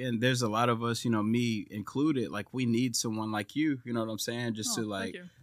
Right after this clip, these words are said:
Speaker 1: s-, sort of show us how to organize, like you said, organize your, your, your
Speaker 2: Mm-hmm.
Speaker 1: home, you
Speaker 2: Yeah.
Speaker 1: know, your brain, <laughs> you
Speaker 2: Yeah,
Speaker 1: know,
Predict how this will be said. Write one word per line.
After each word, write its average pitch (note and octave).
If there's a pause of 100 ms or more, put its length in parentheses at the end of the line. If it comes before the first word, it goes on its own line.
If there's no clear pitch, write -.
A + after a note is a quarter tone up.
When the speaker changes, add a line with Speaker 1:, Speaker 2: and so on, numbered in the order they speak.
(100)
Speaker 1:
s-, -
sort C3+
of G#2+
show C3+
us A#2+
how A#2+
to A2
organize, A2+
like B2
you C3
said, D#3+
organize A2+
your, G#2+
your, G2+
your G2+
Speaker 2:
Mm-hmm. F#2+
Speaker 1:
home, A2 (380)
you B2
Speaker 2:
Yeah. G3
Speaker 1:
know, E3+
your A2+
brain, A2+
<laughs> C3
you -
Speaker 2:
Yeah, F#3+
Speaker 1:
know, F3